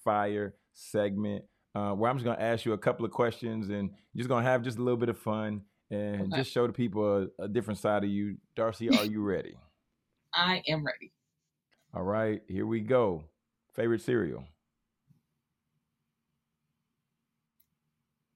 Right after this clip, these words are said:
Speaker 2: Apple Jacks?
Speaker 1: Uh, there's no right or wrong answer. You saying it?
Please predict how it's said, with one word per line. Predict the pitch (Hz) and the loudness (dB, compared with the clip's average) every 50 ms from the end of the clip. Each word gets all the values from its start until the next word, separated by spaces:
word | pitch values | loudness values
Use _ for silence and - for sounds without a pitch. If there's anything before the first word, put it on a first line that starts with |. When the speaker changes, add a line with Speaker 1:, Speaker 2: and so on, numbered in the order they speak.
| _ _ _ _ _ _ _ _ _ _ _ _ _ _ _ _ _ - - - | _ _ _ _ _ _ _ _ _ _ _ _ _ _ _ _ _ 0 4 6
Speaker 2:
Apple | 202 214 233 254 262 | 6 6 6 4 6
Jacks? | 233 285 302 - - - - - - _ _ _ _ _ _ _ _ _ _ _ _ _ _ - 117 - | 6 6 6 6 2 -2 -8 -12 -16 _ _ _ _ _ _ _ _ _ _ _ _ _ _ -14 -10 -8
Speaker 1:
Uh, | - | -6
there's | 127 139 156 180 247 | -4 0 0 2 6
no | 254 - - | 10 10 10
right | 139 - 156 135 | 10 8 4 2
or | 123 | 2
wrong | 127 131 127 120 120 | 2 2 0 0 -2
answer. | 131 143 147 - - 78 73 73 | -4 -4 -4 -6 -6 -8 -8 -4
You | 92 151 240 | -4 -4 -2
saying | 175 - - 160 151 | -2 0 0 0 6
it? | 147 | 10